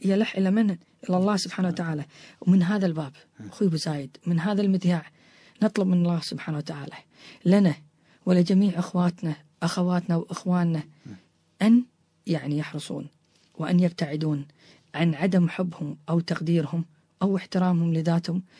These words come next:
Speaker 1: وأن نسعى من بعد الله سبحانه وتعالى إلى بناء، بناء ذواتنا.
Speaker 2: عزيزي المستمع،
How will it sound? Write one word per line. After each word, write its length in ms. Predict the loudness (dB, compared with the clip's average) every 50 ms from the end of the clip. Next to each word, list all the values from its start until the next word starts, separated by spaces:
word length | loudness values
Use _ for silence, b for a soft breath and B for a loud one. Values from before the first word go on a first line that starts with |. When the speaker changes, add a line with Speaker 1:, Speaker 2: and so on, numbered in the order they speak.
| b b b _
Speaker 1:
وأن 260 | 0 2 4 4 4
نسعى 280 | 4 2 0 -4 -8 -10 -12 -10 _
من 120 | -2 0 0
بعد 200 | 0 0 0 0
الله 200 | 2 2 0 -2
سبحانه 300 | -4 -8 -6 -6 -6 -6
وتعالى 360 | -4 -6 -6 -6 -6 -6 -8 b b b b b _ _ _ 0
إلى 180 | 2 2 2
بناء، 300 | 0 0 0 -2 -2 -4 -4 -2
بناء 400 | 2 4 4 6 4 4 0 -2 -8 -16 _ _ _ _ -2
ذواتنا. 420 | 0 0 0 -4 -8 -14 -18 -20 -20 _ _ _ b b b b b b b b b b -2
Speaker 2:
عزيزي 300 | 0 0 0 0 0 2
المستمع، 520 | 2 2 0 0 2 2 2 2 0 -4